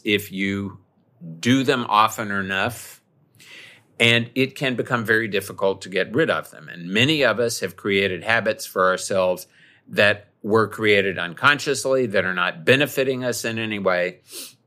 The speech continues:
And many of those habits have become integrated into our personalities, so that we've become creatures of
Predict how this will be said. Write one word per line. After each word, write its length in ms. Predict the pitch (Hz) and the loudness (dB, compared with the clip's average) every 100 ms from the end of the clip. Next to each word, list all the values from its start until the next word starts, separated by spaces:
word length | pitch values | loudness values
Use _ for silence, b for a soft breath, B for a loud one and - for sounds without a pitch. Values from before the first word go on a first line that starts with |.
| _ _ _ _ _ _ _ _ - - | _ _ _ _ _ _ _ _ -20 -4
And 240 | 107 101 101 | 0 0 2
many 300 | 139 226 208 | 2 2 0
of 160 | 110 | 2
those 300 | 101 101 95 | 2 2 0
habits 520 | - 90 85 95 - - b b b | -2 0 0 -2 -4 -16 b b b
have 600 | - 117 110 107 107 98 - _ _ _ _ _ _ _ _ _ _ - - | 0 4 6 6 2 -2 -14 _ _ _ _ _ _ _ _ _ _ -20 0
become 840 | 101 120 - 127 120 117 113 107 - | 2 2 2 2 2 2 -2 -8 -6
integrated 720 | 127 143 95 107 104 104 104 | -2 0 2 2 4 4 0
into 380 | 101 104 104 113 | -2 -6 -4 0
our 140 | 104 98 | 2 2
personalities, 880 | 110 101 - 98 98 87 67 76 - | 0 -2 -2 0 0 0 -8 -14 -6
so 220 | - 104 | 0 0
that 160 | 110 | 0
we've 240 | 107 110 90 | 0 -2 -2
become 500 | 98 104 101 98 92 - _ _ | -4 0 0 0 -8 -18 _ _
creatures 840 | - 127 110 95 98 95 110 - - _ _ - | -6 -2 -2 -2 -2 -2 -4 -8 -14 _ _ 0
of 520 | 90 90 92 92 | 2 4 2 0